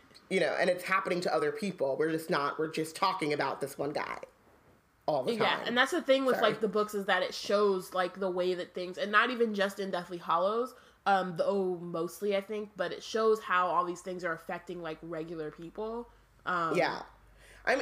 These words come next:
Speaker 1: even in
Speaker 2: people who aren't the chosen, you know what I mean? Like, it's
Speaker 1: Yeah.
Speaker 2: just, like, or people who aren't the chosen one, or people who aren't affiliated with the chosen one, and therefore have no choice but to, like, fight. Like, it, yeah,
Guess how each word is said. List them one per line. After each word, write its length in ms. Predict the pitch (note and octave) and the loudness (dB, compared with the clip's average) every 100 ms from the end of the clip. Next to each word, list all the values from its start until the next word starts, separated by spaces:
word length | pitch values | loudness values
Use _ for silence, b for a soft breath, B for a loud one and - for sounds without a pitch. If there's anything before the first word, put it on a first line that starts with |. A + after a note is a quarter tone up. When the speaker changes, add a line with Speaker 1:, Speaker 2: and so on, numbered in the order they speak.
| C#4 | 0
Speaker 1:
even 220 | C#4+ D#4+ | 0 2
in 140 | E4 | 2
Speaker 2:
people 200 | C4 G#3+ | 2 2
who 160 | G#3 A3+ | 0 0
aren't 300 | F3 G3+ G3+ | 4 4 4
the 80 | G3 | -2
chosen, 400 | G3+ G#3 A3 F3+ | 0 0 0 0
you 60 | B3+ | 4
know 60 | C4 | 4
what 80 | B3+ | 4
I 40 | |
mean? 140 | B3+ | 2
Like, 140 | A#3 F#3+ | 2 4
it's 160 | D#3 | 2
Speaker 1:
Yeah. 60 | - | 0
Speaker 2:
just, 160 | F#3+ F#3+ | -4 0
like, 180 | F3+ D#3+ | 2 2
or 80 | G3 | 2
people 240 | B3 C4+ | 2 2
who 80 | B3 | 6
aren't 140 | G#3+ | 4
the 40 | - | 4
chosen 240 | G#3+ G3+ | 0 2
one, 100 | F#3+ | 0
or 20 | |
people 180 | F#3+ G3+ | 0 -2
who 120 | G3+ | 2
aren't 160 | G3 E3+ | 2 2
affiliated 580 | F3+ G#3+ G3+ F#3 F3 E3 | 0 0 0 0 -4 -8
with 140 | F3+ | -8
the 60 | F#3 | -8
chosen 380 | - E3 E3 E3 | -4 -4 -4 -6
one, 120 | D#3 | -6
and 100 | E3 | -4
therefore 280 | E3 D#3+ D#3 | -6 -6 -6
have 200 | D#3+ E3 | -6 -6
no 140 | C#3+ | -10
choice 420 | - E3+ D3 D3 | -6 -6 -6 -8
but 280 | D#3+ D#3+ - | -8 -6 -6
to, 100 | - | -8
like, 220 | D#3+ C3+ - | -6 -8 -8
fight. 380 | - D3+ G3+ B B B - | -6 -6 -6 B B B -6
Like, 360 | E3 D3 - b b b b _ F#3 | -4 -4 -6 b b b b _ -4
it, 280 | F#3 B2+ - _ _ _ _ _ _ _ _ _ _ _ _ _ - | -4 -6 -12 _ _ _ _ _ _ _ _ _ _ _ _ _ 2
yeah, 300 | A#3 F#3 | 4 4